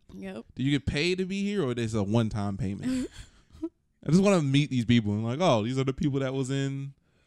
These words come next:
Speaker 2: those, uh, Macy's, uh, posters.
Speaker 1: Po-, posters.
Speaker 2: Yeah. When you see the families, are they a real family? Or are they just people put together?
Speaker 1: Or, like, in the Burlington commercials.
Speaker 2: Yeah. Well, Burlington commercials, they seem family.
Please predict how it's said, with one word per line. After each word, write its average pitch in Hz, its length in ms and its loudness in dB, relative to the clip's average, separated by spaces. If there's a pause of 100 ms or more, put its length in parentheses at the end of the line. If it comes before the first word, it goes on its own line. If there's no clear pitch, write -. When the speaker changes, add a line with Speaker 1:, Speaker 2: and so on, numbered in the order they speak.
(160)
Speaker 2:
those, 151 480 4
uh, - 20 -2
Macy's, 127 520 2
uh, 101 420 0 (1300)
posters. 113 560 4
Speaker 1:
Po-, 208 100 -4
posters. 196 400 -8
Speaker 2:
Yeah. 160 400 2 (760)
When 123 120 -2
you 127 80 0
see 139 120 4
the 107 100 2
families, 123 680 2
are 113 100 -2
they 143 100 4
a 135 60 4
real 127 340 4
family? 127 600 0 (460)
Or 117 80 0
are - 20 6
they 107 100 6
just 104 200 -2
people 104 240 -2
put - 180 -6
together? 113 500 2
Speaker 1:
Or, - 40 4
like, 208 180 2
in 202 80 -4
the 185 80 -4
Burlington 202 500 0
commercials. 208 600 -2 (260)
Speaker 2:
Yeah. 120 440 2 (300)
Well, 185 300 2 (460)
Burlington 269 320 2
commercials, 147 420 0
they 143 80 6
seem 139 460 2
family. 151 500 2